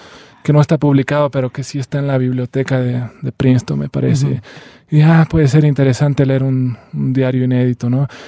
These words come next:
Speaker 1: Estoy trabajando con el diario de Walsh, que es también muy bueno, eh,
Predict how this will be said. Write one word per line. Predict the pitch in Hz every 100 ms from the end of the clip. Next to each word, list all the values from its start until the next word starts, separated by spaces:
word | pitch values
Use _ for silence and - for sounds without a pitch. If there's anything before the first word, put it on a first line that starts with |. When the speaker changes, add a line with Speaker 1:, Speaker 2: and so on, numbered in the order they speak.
| - - - - _ _
Speaker 1:
Estoy | -
trabajando | 202 185 185 196
con | 185 175
el |
diario | 170 175 180
de | 165
Walsh, | 147 143 147 165 175 - - - - _ _ _ _ _ _ -
que | -
es | 143
también | 147 143 143 139
muy | 139
bueno, | 135 139 143 143 139 - - 170
eh, | 135 127 123